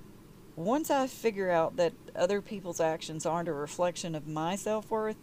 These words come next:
I, I feel like my self-esteem will be so much better than it is now. I keep judging my value based on the behavior and thoughts of others. Even though I know I shouldn't care what others think,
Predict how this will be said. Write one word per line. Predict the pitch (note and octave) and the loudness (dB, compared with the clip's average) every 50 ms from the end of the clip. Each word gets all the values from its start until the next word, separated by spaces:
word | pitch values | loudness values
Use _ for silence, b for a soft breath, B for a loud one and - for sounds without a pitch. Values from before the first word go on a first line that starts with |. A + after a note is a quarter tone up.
| - - - | -18 -14 -8
I, | - B2 E3 F3 - - | -4 -2 -2 -2 -2 0
I | - F3 F3+ | 0 0 2
feel | F3 - A3 G3 | 2 2 2 4
like | G3 F3 D3+ | 4 4 2
my | A#2 E3+ E3+ E3+ | 2 0 -2 -2
self-esteem | F3+ - - F#3 F3+ F3 E3+ E3 - - - F#3 F3+ F3 F3+ F3 | -2 -2 0 0 0 0 -2 -8 -10 -8 -8 -6 -6 -6 -6 -4
will | F3 D#3+ D3+ | -4 -4 -4
be | D#3+ E3+ E3 D#3+ D#3 D#3 D3 C#3+ B B B B B B B B | -2 -2 -2 -2 -2 -6 -8 -10 B B B B B B B B
so | - - - - C#4 | -10 -4 0 2 4
much | A#3+ A3 F#3+ D#3+ D#3+ - | 6 4 4 2 2 4
better | F3 F3 D#3+ D3+ C#3 B2 - - - | 4 6 6 4 2 0 -4 -6 -2
than | - F3+ E3+ | 0 0 2
it | E3 D#3 D3 | 2 0 -2
is | D3+ D3 C#3 C#3 D#3 | -2 -4 -4 -4 -6
now. | C3+ G#2 C#2+ A1+ - - - - - - - - - - - - - - - - - - - - - | -8 -8 -8 -10 -12 -14 -16 -18 -18 -18 -18 -18 -20 -20 -20 -20 -20 -20 -20 -20 -20 -20 -18 -10 -4
I | - F#3 G3+ A3 B3 B3+ B3+ B3 A#3+ A#3+ A3+ - | -2 0 0 2 2 0 0 0 -2 -4 -6 -8
keep | - - B3 B3+ - G#3 | -8 -8 -8 -6 -6 -2
judging | G3 A3 G#3+ G3 F#3+ F#3+ F#3 F3+ E3 D#3+ D3+ | 0 0 0 0 0 -4 -2 -2 -4 -2 -2
my | D#3 F3 A3+ C#4 | -2 -2 -2 -2
value | G#3+ F3 D#3 C#3+ C#3+ C#3 D3+ D#3 E3+ G3+ | 0 0 2 2 2 -2 -2 -4 -6 -2
based | G3 A3+ - F3+ F#3+ - - | -2 0 0 0 -4 -4 -6
on | F3+ F3+ F3 F3 E3+ B B B B B B B B B B B - | -6 -6 -4 -6 -8 B B B B B B B B B B B -8
the | F3 E3 | -2 0
behavior | F#3+ G3 G#3+ B3 A#3 B3+ G#3+ A#3 A3+ G#3+ | 2 2 2 2 0 0 0 -2 -2 -2
and | F#3 F3 E3 | -2 -4 0
thoughts | - F#3 F#3 F3 - - | 0 2 2 0 0 -4
of | E3+ - D#3+ | -8 -2 0
others. | D#3+ C#3+ - - - - - - - - - - - - - - | 0 0 0 -4 -10 -10 -14 -16 -16 -18 -20 -20 -20 -18 -14 -10
Even | A2+ A3+ C#4+ D4 D4+ C4+ | -6 -6 -4 -2 0 2
though | C#4 C4+ | 2 2
I | B3+ B3 | 2 2
know | A#3 A#3 A3+ A3+ | 0 0 0 0
I | G#3 A3 | 0 0
shouldn't | - - - B3 B3+ B3 A#3+ A3+ | 0 -2 -2 -2 -2 -2 -2 -4
care | - - B3+ B3 C4 C4 | -4 -2 0 2 2 2
what | B3 A#3+ A#3 G#3+ | 4 4 4 4
others | G3+ F3 - D#3 E3+ - | 4 0 0 -2 -8 -8
think, | - A3+ A3+ G3+ F3 D#3+ - - - | -6 -6 -4 -4 -4 -8 -10 -12 -18